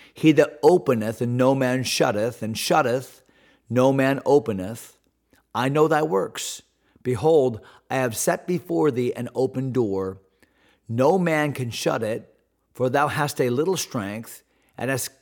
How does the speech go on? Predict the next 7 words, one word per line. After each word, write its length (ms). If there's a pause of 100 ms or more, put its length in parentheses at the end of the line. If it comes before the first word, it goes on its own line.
kept 280
my 200
word, 540 (320)
and 140
hast 180
not 300
denied 560